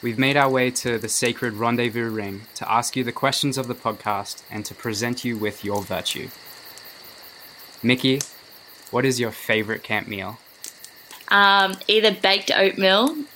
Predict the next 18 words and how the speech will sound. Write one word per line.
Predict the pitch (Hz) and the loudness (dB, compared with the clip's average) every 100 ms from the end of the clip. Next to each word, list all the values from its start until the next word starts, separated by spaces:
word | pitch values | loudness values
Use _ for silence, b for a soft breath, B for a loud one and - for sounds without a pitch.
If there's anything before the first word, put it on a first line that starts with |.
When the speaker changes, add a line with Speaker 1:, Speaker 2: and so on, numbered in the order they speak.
| - - | -4 4
Speaker 2:
or | 190 185 185 110 - - - | 6 8 6 4 0 -4 -6
the | 190 185 180 180 180 - - - - - - - - - - | 0 2 4 2 0 -2 -8 -18 -20 -20 -20 -20 -20 -18 2
Thursday | 196 190 202 196 196 190 | 6 6 4 4 4 4
after | 196 180 185 | 4 2 2
overnights | 175 175 170 175 170 160 - - | 2 4 4 4 4 2 -4 -2
when | 175 170 | 0 0
the | 170 | -2
girls | 180 170 170 165 | 2 4 4 0
are | 185 | -4
left | 175 165 170 - - - - - - - - - - - - - - - - - - - - - | -2 -4 -4 -10 -12 -12 -14 -18 -20 -16 -16 -16 -20 -20 -20 -16 -16 -18 -20 -20 -20 -20 -10 -2
in | 185 175 | 0 0
the | 175 | 0
cabins | 196 165 170 202 202 | 0 2 2 0 -2
and | 190 | -2
the | 185 | 2
guys | 180 175 175 | 2 2 2
are | 175 | -2
down | 175 170 170 170 | 0 2 2 -2